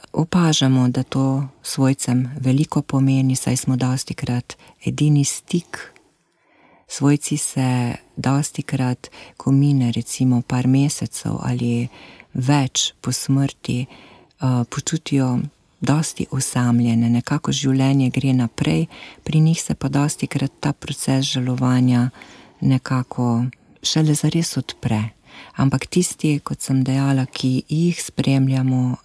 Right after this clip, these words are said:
že v času bolezni, nekako, em, njihovi svojci potem lažje gredo skozi ta proces.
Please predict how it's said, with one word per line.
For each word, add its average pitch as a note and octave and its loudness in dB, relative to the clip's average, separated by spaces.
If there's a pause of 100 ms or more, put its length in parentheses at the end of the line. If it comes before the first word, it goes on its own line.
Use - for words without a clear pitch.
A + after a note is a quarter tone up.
že C3 0
v B2+ 2
času C3 -2 (100)
bolezni, B2+ 2 (540)
nekako, C3+ 0 (160)
em, A#2+ 2 (640)
njihovi C#3+ 0
svojci - -2
potem B2 0 (180)
lažje B2+ 2 (460)
gredo B2 -2
skozi A2+ -6
ta A2 -2 (160)
proces. - -4